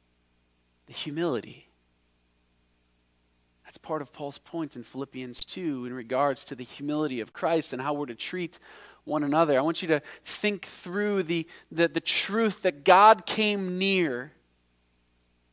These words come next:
by humbling himself,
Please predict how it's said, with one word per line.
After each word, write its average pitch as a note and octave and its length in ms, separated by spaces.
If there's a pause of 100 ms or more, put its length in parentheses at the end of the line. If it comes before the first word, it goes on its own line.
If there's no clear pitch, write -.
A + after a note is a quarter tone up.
(800)
by C3 120
humbling C#3+ 560
himself, - 840